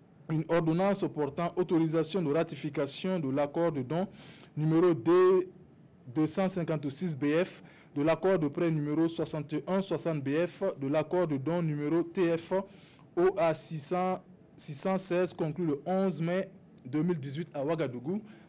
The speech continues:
entre le Burkina Faso et l'Association internationale de développement ida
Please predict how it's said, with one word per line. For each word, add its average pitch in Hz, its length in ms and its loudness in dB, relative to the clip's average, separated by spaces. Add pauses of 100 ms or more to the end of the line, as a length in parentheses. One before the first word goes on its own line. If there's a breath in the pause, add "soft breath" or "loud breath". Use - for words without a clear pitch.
(120)
entre 165 240 -4
le 143 140 -2
Burkina 165 400 -2
Faso 180 500 -2
et 135 60 -8
l'Association 147 800 -4
internationale 156 720 -2
de 139 80 -4
développement 135 580 -4
ida 143 300 -2